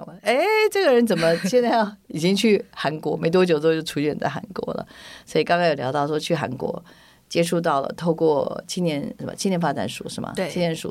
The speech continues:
Speaker 1: 的安排，去认识了很多还蛮酷的组织，虽然语言不是很通，英文还在一个Chat G P T跟 Google Translation 的这样的一个状态之下，
Speaker 2: <laughs>
Speaker 1: 但是没关系，这就是一个美好的开始。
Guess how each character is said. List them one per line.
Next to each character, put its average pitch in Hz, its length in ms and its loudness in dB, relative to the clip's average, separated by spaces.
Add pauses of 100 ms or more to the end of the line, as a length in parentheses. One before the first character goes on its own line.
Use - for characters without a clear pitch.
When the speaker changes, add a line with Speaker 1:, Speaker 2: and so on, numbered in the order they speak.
Speaker 1:
的 - 100 0
安 170 220 -4
排， - 200 -8 (380)
去 - 400 -12
认 156 160 0
识 - 140 -2
了 120 80 -2
很 123 160 -8
多 131 280 -2 (160)
还 - 140 -8
蛮 135 180 -2
酷 160 160 -2
的 - 140 -2
组 - 180 -10
织， 151 160 -4
虽 214 280 0
然 180 160 0
语 165 100 -4
言 151 240 0
不 170 140 -8
是 175 100 -2
很 165 220 -2
通， - 300 -4 (420)
英 220 200 2
文 156 240 2
还 143 160 -2
在 165 200 2
一 160 100 -4
个 - 180 -2
Chat 185 280 -2
G 170 100 -6
P 165 140 2
T 165 120 0
跟 160 280 0
Google 175 480 2 (120)
Translation 170 600 0
的 - 160 -2
这 - 160 -2
样 151 160 2
的 156 100 2
一 165 60 -2
个 180 100 2
状 170 220 0
态 160 160 -2
之 156 140 -8
下， 147 220 -2 (200)
Speaker 2:
<laughs> - 180 -20
Speaker 1:
但 143 100 -8
是 151 120 -2
没 127 100 0
关 127 160 0
系， - 240 -8
这 143 120 -4
就 139 120 -4
是 143 140 -6
一 - 20 -14
个 135 80 -4
美 131 160 -4
好 - 160 -6
的 - 120 -8
开 - 200 -4
始。 - 240 -4